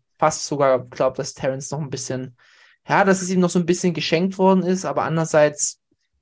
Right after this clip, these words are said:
wenn Fabian nicht mehr mit den Ellbogen nach da vorne geht und er halt diese dabei sein ist alles Attitude weiterhin pflegt, ja, er, übersieht man ihn vielleicht auch einfach mal gern.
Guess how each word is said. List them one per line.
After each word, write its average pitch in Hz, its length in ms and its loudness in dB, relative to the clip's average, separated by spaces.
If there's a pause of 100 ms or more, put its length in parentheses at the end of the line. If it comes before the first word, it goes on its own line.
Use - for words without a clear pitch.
(140)
wenn 139 460 -2
Fabian 156 420 6
nicht 151 180 0
mehr 143 140 0
mit 139 100 -6
den 135 80 -2
Ellbogen 151 460 4
nach 139 80 -6
da 151 120 -6
vorne 143 320 -4
geht 143 440 -6 (460)
und 135 480 -6
er 139 160 2
halt 147 220 0
diese 139 580 0
dabei 131 320 2
sein 143 160 -2
ist - 100 -10
alles 135 300 -6
Attitude 131 640 -6
weiterhin 127 480 -2
pflegt, 131 560 -4 (800)
ja, 123 340 2 (320)
er, - 180 2
übersieht 165 380 0
man 175 80 2
ihn 147 60 -2
vielleicht 127 240 -4
auch 123 80 -2
einfach 123 200 -2
mal 120 160 -4
gern. 120 320 -6